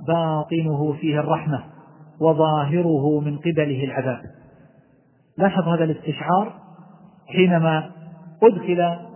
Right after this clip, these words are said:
في سجن القلعة فنظر إلى سورها لم يخف،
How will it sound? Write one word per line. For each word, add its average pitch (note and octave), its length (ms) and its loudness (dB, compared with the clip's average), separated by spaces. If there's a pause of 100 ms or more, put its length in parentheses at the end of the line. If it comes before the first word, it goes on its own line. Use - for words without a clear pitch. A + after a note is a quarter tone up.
(320)
في F3 120 2
سجن F3 280 -4
القلعة G3 460 0
فنظر F#3+ 360 0
إلى E3+ 340 0
سورها G#3 440 2 (960)
لم G#3+ 200 0
يخف، F3+ 300 0